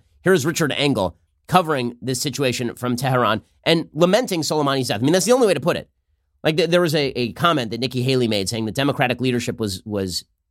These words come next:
lamenting Soleimani's death. I think that that is fair to say for a few Democrats. I don't think that's true for the overall Democratic leadership. It's certainly true for some in the media. Here's Richard Engel.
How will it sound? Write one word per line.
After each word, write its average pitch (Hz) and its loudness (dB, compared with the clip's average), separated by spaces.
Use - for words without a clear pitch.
lamenting 135 0
Soleimani's 113 -2
death. 98 -6
I 123 -2
think 185 4
that 147 0
that 160 4
is 165 -2
fair 208 4
to 196 0
say 165 0
for 127 -2
a - -4
few 175 -2
Democrats. 156 0
I 127 0
don't 123 0
think 120 -2
that's 107 -4
true 135 -6
for 120 -6
the 110 -4
overall 131 2
Democratic 127 -2
leadership. 131 -2
It's 127 -6
certainly 165 0
true 131 -6
for 117 -8
some 120 -2
in 113 2
the 104 0
media. 90 -2
Here's 151 0
Richard 170 0
Engel. 107 -2